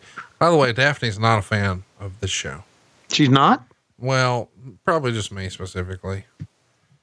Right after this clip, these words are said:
Speaker 1: Once upon a time, uh, we did a T N A episode with Bruce Pritchard, and I asked Bruce Pritchard about rumors.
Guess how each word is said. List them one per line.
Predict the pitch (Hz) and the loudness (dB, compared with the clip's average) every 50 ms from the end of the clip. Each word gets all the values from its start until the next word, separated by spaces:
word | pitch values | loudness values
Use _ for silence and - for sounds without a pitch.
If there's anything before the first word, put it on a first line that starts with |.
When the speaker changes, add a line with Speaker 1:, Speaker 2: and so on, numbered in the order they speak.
| _ _ _ _ _ _ _ _ - | _ _ _ _ _ _ _ _ -2
Speaker 1:
Once | 143 156 147 - | 0 0 0 0
upon | 135 - 151 139 | 0 2 2 0
a | 123 | 0
time, | - - 135 127 127 123 120 113 107 | 0 0 0 2 2 2 0 0 -2
uh, | 107 104 104 101 95 90 92 101 - _ _ _ | -2 0 0 0 -2 -4 -6 -10 -12 _ _ _
we | - 123 | -8 -6
did | 117 120 98 | -4 -4 -4
a | 92 | -2
T | - - 123 113 | 0 0 2 2
N | 101 | 2
A | 101 101 | 2 0
episode | 104 98 92 - - - 104 98 | 0 0 -2 -4 -4 -2 -2 -2
with | 92 90 - | -4 -6 -4
Bruce | - 104 104 101 | -2 -2 -2 -2
Pritchard, | - - 139 139 135 - 139 127 120 | 0 0 0 0 2 2 0 0 2
and | 113 | 0
I | 107 110 110 | 2 2 2
asked | 104 104 - | 0 0 -2
Bruce | - 95 - | -2 -4 -4
Pritchard | - - 127 123 - - 120 104 | 0 0 0 0 2 2 0 0
about | 101 98 110 104 95 - 76 | 2 2 4 4 4 2 2
rumors. | 104 110 117 123 127 123 123 123 - - - | 2 2 4 4 4 2 2 0 -2 -6 -8